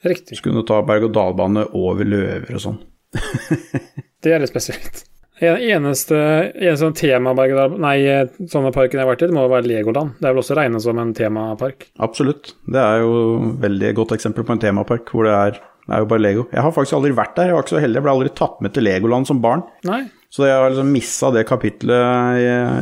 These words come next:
Speaker 2: i livet.
Speaker 1: Ja, nei, altså jeg, når jeg bodde i Danmark, så bodde jeg jo kanskje en halvtime unna, så vi var jo der innimellom. Det var jo
Speaker 2: Mm.
Speaker 1: festlig, det. Men, eh, kanskje vi får ta en tur, eh,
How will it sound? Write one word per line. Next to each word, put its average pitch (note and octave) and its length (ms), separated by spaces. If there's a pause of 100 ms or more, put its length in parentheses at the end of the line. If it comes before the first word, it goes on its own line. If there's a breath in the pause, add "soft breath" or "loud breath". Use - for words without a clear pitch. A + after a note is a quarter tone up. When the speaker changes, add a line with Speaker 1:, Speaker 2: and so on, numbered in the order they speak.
(160)
Speaker 2:
i - 40
livet. B2 440 (140)
Speaker 1:
Ja, D#3+ 240
nei, F#3+ 220 (100)
altså F3 240
jeg, D#3+ 280
når E3 100
jeg D3 100
bodde D3 160
i C3+ 60
Danmark, C#3 260
så - 80
bodde C#3+ 240
jeg B2+ 140
jo B2+ 60
kanskje B2 260
en B2 60
halvtime B2 360
unna, A#2+ 240
så - 80
vi C3+ 120 (120)
var B2 200
jo D3 40
der A#2 220 (340)
innimellom. C3 400
Det E3 160
var C3+ 140
jo E3+ 80 (180)
Speaker 2:
Mm. B2 220 (160)
Speaker 1:
festlig, - 420
det. E3 140 (160)
Men, F#3+ 100
eh, F#3 320
kanskje E3+ 240
vi C#3 60
får E3 100
ta D#3 140
en C#3+ 100
tur, C#3+ 240
eh, C3+ 240